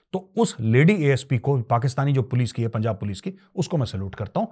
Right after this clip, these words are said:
और मैं कहता हूं कि बड़ी जबरदस्त, आ, वो लेडी है and she has done a very fine job। लेकिन आपका स्टेट यहां पे फेल हो गया,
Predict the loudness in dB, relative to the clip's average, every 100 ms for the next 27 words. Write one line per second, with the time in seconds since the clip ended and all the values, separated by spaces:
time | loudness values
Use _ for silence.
0 | _ _ -2 0 0 -2 -2 -2 0 0
1 | -2 -2 -2 -2 -4 -8 -8 -6 -6 -6
2 | -8 -6 -2 2 2 0 -6 _ -8 -4
3 | -4 -2 -4 -4 -6 -10 -12 -10 -12 -14
4 | _ -4 0 2 0 -2 _ _ _ _
5 | _ _ _ _ _ _ _ _ _ _
6 | -2 0 0 -4 0 0 -2 -6 -10 -12
7 | -16 -18 -20